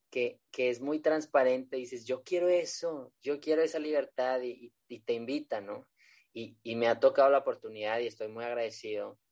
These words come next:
que personas me dicen, "Oye, Diego, es que guau, o sea,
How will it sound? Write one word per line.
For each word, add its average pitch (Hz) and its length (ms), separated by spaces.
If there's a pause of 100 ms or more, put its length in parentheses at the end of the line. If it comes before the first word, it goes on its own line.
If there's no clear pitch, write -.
(240)
que 113 140
personas 107 460
me 113 140
dicen, 123 380
"Oye, 113 220
Diego, 110 240
es 104 140
que 123 200
guau, 113 560
o 107 80
sea, 107 360